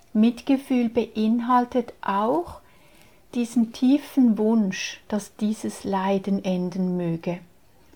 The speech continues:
dass irgendetwas getan werden möge und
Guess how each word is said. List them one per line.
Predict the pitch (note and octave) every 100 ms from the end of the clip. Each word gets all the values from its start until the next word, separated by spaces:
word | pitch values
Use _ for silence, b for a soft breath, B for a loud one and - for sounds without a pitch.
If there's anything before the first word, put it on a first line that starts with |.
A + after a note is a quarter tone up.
| -
dass | G#3+ -
irgendetwas | A#3+ C4+ C#4 C4+ B3+ B3 A#3+ A3+ - b b b b b _
getan | - A#3+ - - G#3+ A3+ B3
werden | A3+ A3 G#3+ G#3+ G#3
möge | G3+ E3 - F3 G3 -
und | A3+ A3 -